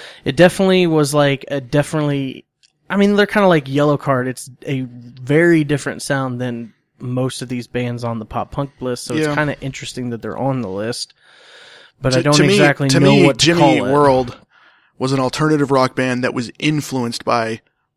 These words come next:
Speaker 2: what is now called pop punk, not the other way around. So they shouldn't be on the influential list. They're influential, yes, to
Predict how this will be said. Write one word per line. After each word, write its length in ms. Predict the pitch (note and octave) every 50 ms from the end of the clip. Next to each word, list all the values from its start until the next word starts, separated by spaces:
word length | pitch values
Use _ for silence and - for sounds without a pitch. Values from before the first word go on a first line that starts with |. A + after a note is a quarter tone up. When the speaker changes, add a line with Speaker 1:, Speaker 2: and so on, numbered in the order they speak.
| _ -
Speaker 2:
what 220 | C3+ C3 A2+ -
is 140 | B2 A#2 -
now 140 | B2+ A#2 A#2+
called 240 | - - B2+ A2+ A2+
pop 220 | - B2 A2+ -
punk, 340 | - C3 C3 A#2 A#2 - - _ -
not 240 | B2 C3 B2+ -
the 80 | - C3
other 140 | B2+ A#2+ A#2+
way 100 | A#2 A#2
around. 380 | A2 A2 B2 B2+ B2 A2 A2 -
So 100 | - A#2+
they 60 | A#2+
shouldn't 260 | - - D3 C#3 B2+
be 100 | A#2+ B2
on 100 | B2 A#2+
the 100 | A#2 A#2
influential 460 | A#2 A2+ - - B2 A2 A2 - -
list. 400 | - A2+ A#2 F#2 - - - - _ -
They're 160 | - D#3 E3+
influential, 460 | F3 D#3+ - C3+ D3+ D#3+ D3+ - A#2
yes, 460 | A#2+ C3+ C#3 G2 D2 - - - - _ _ -
to 180 | - C#3+ C3